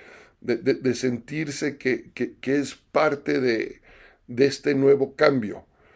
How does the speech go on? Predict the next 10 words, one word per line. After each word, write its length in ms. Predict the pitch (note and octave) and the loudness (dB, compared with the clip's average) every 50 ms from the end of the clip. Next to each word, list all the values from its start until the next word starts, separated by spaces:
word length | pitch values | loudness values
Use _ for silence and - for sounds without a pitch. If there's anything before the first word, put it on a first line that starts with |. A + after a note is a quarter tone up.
| _ _ _ _ _ - | _ _ _ _ _ -6
Este, 640 | B2 A#2+ A2+ G#2 F2+ - - - G#2+ G#2 G#2 - - | -4 -4 -4 -6 -8 -10 -6 -2 0 0 0 0 -2
y 80 | - B2+ | -4 0
yo 200 | A#2 C3 C3 C3+ | 2 2 2 2
creo 180 | - C#3 C#3+ C#3 | 2 2 2 2
que 140 | - C3+ C3 | 2 -4 -4
es 120 | A#2+ - | -4 -2
algo 220 | A#2+ A#2 A#2+ B2 | -4 -4 -4 -4
que 120 | A2+ - G#2+ | -4 -4 -2
debemos 440 | G#2 G2+ G2+ G#2+ G#2+ A2 A2 G#2 G2+ | 0 2 2 2 0 0 -4 -8 -8
definitivamente 1300 | A2 G#2 - G2+ G2 G2+ - - A2 G#2+ A2 G#2+ G#2 G2+ G2+ G2+ F#2+ G2 - G#2+ G#2+ G#2 G2 F#2+ F#2+ | -12 -12 -12 -14 -14 -14 -12 -8 -6 -4 -2 -2 -2 -4 -6 -6 -8 -6 -4 -2 -2 -2 -2 -4 -8